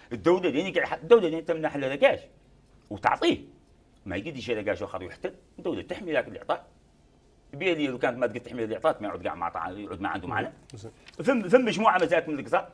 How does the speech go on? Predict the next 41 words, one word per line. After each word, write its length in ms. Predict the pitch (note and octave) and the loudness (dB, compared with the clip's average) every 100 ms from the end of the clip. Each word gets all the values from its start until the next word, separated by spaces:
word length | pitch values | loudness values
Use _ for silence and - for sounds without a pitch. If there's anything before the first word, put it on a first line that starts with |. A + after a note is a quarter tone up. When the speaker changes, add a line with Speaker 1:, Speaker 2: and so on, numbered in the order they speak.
| - _ - - _ - | -20 _ -20 -20 _ -18
Speaker 1:
خارجة، 480 | - C#3+ C3 C3 F#3 - - _ _ _ _ _ - | 0 4 4 2 -2 -8 -20 _ _ _ _ _ -6
في 160 | C#3 | -4
الشعب 280 | C3+ C3+ C3+ | -2 -4 -4
المخطط، 460 | A2 G#2 A2 D#3+ - _ _ _ _ _ _ _ _ - | -6 -8 -10 -10 -12 _ _ _ _ _ _ _ _ -14
وفي، 240 | A2+ A2+ A2+ | -8 -6 -6
ونحصى 440 | A2 G#2+ G2+ - G#2+ | -6 -6 -6 -4 -2
وأهلها، 520 | A#2+ G2 F2 E2+ B2 - _ _ - | 0 -2 -6 -8 -12 -14 _ _ -4
لا 100 | A2 | -2
يتسوى 380 | G2+ - F#2 E2 | -2 -6 -10 -10
قضيتها. 440 | E2+ E2+ D2+ - - - - - | -10 -12 -16 -18 -20 -20 -20 -10
يا 100 | C3 | -4
غير 120 | C3+ | -2
تصور. 380 | - E3+ A2 D2 - - _ _ _ _ _ - | 0 0 0 -4 -10 -20 _ _ _ _ _ -12
بعدين 280 | A#2 B2+ A2+ | -6 -4 2
هاو 140 | F#3+ | 4
Speaker 2:
فيش، 260 | D#3+ D#3+ D3 | 4 4 2
Speaker 1:
القصار. 240 | - D#3+ | 2 0
Speaker 2:
فيش 120 | D3+ | 2
ما 140 | D#3+ D#3+ | 2 2
المخطط، 280 | D#3 D#3 D3 | 0 -4 -6
اسمح 260 | - D3 | -4 0
لي، 180 | D3+ C#3+ | 0 0
Speaker 1:
فيش 180 | C#3 C#3+ | -2 2
Speaker 2:
تنسوا 280 | D3+ D#3+ D#3 | 6 6 6
Speaker 1:
ما 60 | |
Speaker 2:
المدير 220 | D3 C#3+ | 6 6
عن 60 | C3+ | 6
Speaker 1:
المخطط. 120 | C3+ | 6
Speaker 2:
هاي 60 | C#3+ | 4
الناس 320 | C#3 C3+ - | 4 2 0
اللي 100 | C3 | -2
ما 80 | B2+ | 0
يعلم 120 | A2+ | -2
المخطط. 220 | A2 - | -4 -4
Speaker 1:
فيش 180 | C3+ B2 | -4 2
ما 200 | D3+ D3+ | 4 4
المخطط 500 | B2+ G#2+ A2+ F3 F#3 | 2 -8 -4 -4 -2
ولا 120 | C#3 | 0
Speaker 2:
نعودوا 200 | D3 D3 | 2 4
Speaker 1:
يتم. 20 | |
Speaker 2:
نقولوا. 240 | D3+ C#3 | 4 4